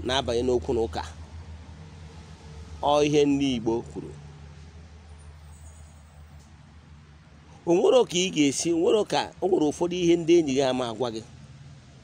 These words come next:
O nwero ka ị ga-esi bute ike, ma ọ bụ ka ị ga-esi bute ihe, ka ị ga-esi jere obodo nara obodo, ghara inwe mmụọ bakịrị gị.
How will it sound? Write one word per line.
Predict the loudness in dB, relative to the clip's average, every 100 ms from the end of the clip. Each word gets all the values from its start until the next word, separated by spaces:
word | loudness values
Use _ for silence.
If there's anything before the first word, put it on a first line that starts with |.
| -20 -20 -20 -20 -20 -16
O | 0 4
nwero | 6 4
ka | 2
ị | -2
ga-esi | 2 0 0
bute | -6 -6 -6
ike, | -4 -4 -4 -10 -20 -20 -18 -4
ma | 0
ọ | 0
bụ | 0
ka | -2
ị | 2
ga-esi | 2 2
bute | -2 -4 -4
ihe, | -4 -6 -12 -18 -18 -18 -18 -18 -18 -18 -14
ka | -2
ị | -2
ga-esi | 2 0 2
jere | 4 6
obodo | 4 4
nara | 2 2 4
obodo, | 2 2 -12 -14 -18 -18 -16 -6
ghara | 0 4
inwe | 6 6
mmụọ | 4 2 2
bakịrị | 0 -6 -10 -10
gị. | -10